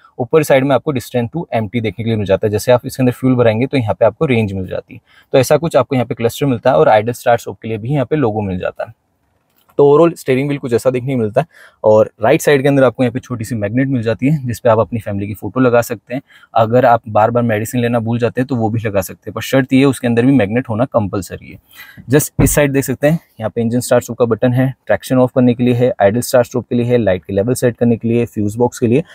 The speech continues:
और आपको हुड ओपन करने के लिए। और इसका फ्यूल टैंक ओपन करना है तो वो यहाँ से कर सकते हैं। और यहाँ पे देख सकते हैं आपको प्रॉपर डेड पेडल मिलता है, क्लच, ब्रेक और एक्सीलरेटर के लिए मिल जाता है। सीट देख सकते हैं मैंने all दो पूरी पीछे का रखी है, तो यहाँ पे मुझे नी रूम अच्छा खासा, थाई सपोर्ट अच्छा खासा,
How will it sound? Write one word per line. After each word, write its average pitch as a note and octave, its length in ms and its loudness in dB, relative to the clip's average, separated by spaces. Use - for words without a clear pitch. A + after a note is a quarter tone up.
और C#3+ 80 2
आपको B2 220 2
हुड B2+ 180 2
ओपन A2 220 -2
करने F#2+ 200 -4
के F2 100 -12
लिए। F2 100 -10
और G#2 60 4
इसका - 160 -2
फ्यूल B2+ 240 2
टैंक C#3 180 4
ओपन B2+ 200 0
करना A#2 180 2
है C#3+ 80 0
तो F3 80 -2
वो E3+ 100 0
यहाँ A2 200 0
से G2 140 -6
कर F#2 120 -4
सकते - 280 -14
हैं। - 60 -16
और A2 120 4
यहाँ A#2 180 2
पे - 120 0
देख A#2+ 120 2
सकते A#2+ 200 0
हैं D#3+ 180 2
आपको G#2+ 220 -2
प्रॉपर A#2 300 0
डेड A2+ 160 4
पेडल C3 220 0
मिलता B2+ 280 2
है, C#3+ 120 2
क्लच, C3 340 2
ब्रेक C3+ 200 2
और E3+ 100 2
एक्सीलरेटर A2+ 360 -2
के G#2+ 80 -6
लिए G#2 80 -4
मिल F#2 120 -6
जाता F2+ 280 -4
है। A2 60 -14
सीट D#3 220 0
देख D3 120 2
सकते C#3 220 0
हैं D3+ 60 2
मैंने C3+ 160 4
all D#3+ 440 2
दो D#3 100 4
पूरी B2+ 220 0
पीछे A#2 240 0
का C3+ 80 4
रखी A#2+ 180 0
है, D3 220 2
तो A#2+ 80 0
यहाँ A2+ 260 0
पे C#3 100 -2
मुझे C3 260 0
नी A#2 140 2
रूम D3+ 180 2
अच्छा - 220 -4
खासा, B2+ 240 2
थाई A#2 160 2
सपोर्ट C3+ 260 0
अच्छा C3 200 0
खासा, A#2+ 260 0